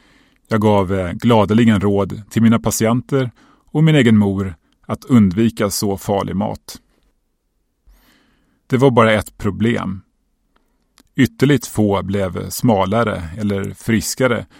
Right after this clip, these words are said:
med åren. De flesta smög uppåt i vikt och behövde fler och fler mediciner för, eh, blodtryck, blodsocker, kolesterol, värk och annat.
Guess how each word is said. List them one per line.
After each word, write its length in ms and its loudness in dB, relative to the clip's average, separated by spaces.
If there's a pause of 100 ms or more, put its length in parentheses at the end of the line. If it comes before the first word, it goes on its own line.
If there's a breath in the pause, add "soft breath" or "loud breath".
(180 soft breath)
med 120 -4
åren. 460 0 (720 soft breath)
De 220 2
flesta 380 2
smög 320 2
uppåt 340 -4
i 60 0
vikt 500 -12 (100)
och 120 -6
behövde 460 0
fler 460 -2
och 80 -6
fler 280 -2
mediciner 680 -2
för, 280 -4
eh, 140 -2 (340 soft breath)
blodtryck, 680 -2 (180)
blodsocker, 840 -4
kolesterol, 720 -2 (320 soft breath)
värk 500 -2
och 160 0
annat. 400 -4